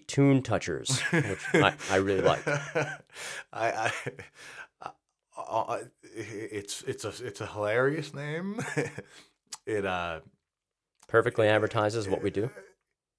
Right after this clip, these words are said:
Speaker 2: It does. Tune Touch is that system now that they have in bars for when they have a jukebox, and you can kind of, you know, you can have an app on your phone where you can kind of,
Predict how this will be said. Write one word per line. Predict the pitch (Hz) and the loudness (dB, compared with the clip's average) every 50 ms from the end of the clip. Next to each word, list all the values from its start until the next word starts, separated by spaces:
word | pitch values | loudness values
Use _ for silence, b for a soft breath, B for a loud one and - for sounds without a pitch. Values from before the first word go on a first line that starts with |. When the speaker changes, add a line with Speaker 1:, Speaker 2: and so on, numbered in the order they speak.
| _ _ _ _ - | _ _ _ _ -12
Speaker 2:
It | 147 143 147 | -10 -8 -2
does. | 147 165 165 143 110 95 90 90 90 - - - - _ - _ - | 2 4 4 4 4 2 0 -4 -8 -10 -12 -14 -18 _ -20 _ -6
Tune | - - 196 226 233 | -2 -2 -2 -2 -2
Touch | 190 127 110 85 - - 95 | -2 -2 -2 -2 -2 -6 -10
is | 90 - | -8 -4
that | - 98 92 - | -4 -4 -4 -4
system | - - - 101 101 - - 92 | -4 -6 -6 -6 -6 -8 -10 -10
now | 85 78 78 76 | -8 -10 -10 -12
that | - - - | -16 -14 -12
they | 92 90 | -10 -10
have | 85 82 90 85 80 | -8 -8 -8 -8 -8
in | 92 92 90 | -8 -10 -8
bars | 87 95 82 71 69 67 - - - - - - - 101 98 | -8 -6 -6 -6 -8 -10 -12 -10 -10 -12 -12 -12 -14 -14 -12
for | - - 101 98 | -8 -6 -4 -4
when | - 98 98 98 | -4 -4 -4 -4
they | 98 101 92 | -4 -4 -4
have | 95 101 98 | -4 -4 -4
a | 101 | -4
jukebox, | 98 92 95 87 - 95 87 82 85 85 - - | -4 -6 -10 -8 -6 -4 -2 -2 -2 -4 -6 -10
and | 90 90 | -10 -10
you | 92 92 92 | -10 -12 -12
can | 92 - 104 98 | -12 -12 -12 -10
kind | - 92 85 85 | -10 -10 -10 -10
of, | 82 80 95 - | -10 -12 -14 -14
you | - 90 | -12 -12
know, | 82 85 | -12 -10
you | 95 98 98 | -10 -12 -12
can | 98 - 104 | -12 -12 -12
have | 95 107 98 85 | -10 -10 -10 -10
an | 82 | -10
app | 76 82 98 110 - - | -8 -6 -6 -6 -4 -4
on | 98 95 92 | -6 -6 -6
your | 80 82 | -8 -10
phone | 78 - - 90 80 76 80 80 85 92 B B B B B - | -10 -8 -6 -6 -6 -6 -8 -10 -10 -12 B B B B B -4
where | 101 104 | -2 -2
you | 95 85 92 90 | -2 -2 -6 -8
can | - - 95 90 87 | -8 -8 -8 -8 -8
kind | - 95 95 92 90 | -8 -8 -6 -6 -6
of, | 85 73 - | -8 -10 -14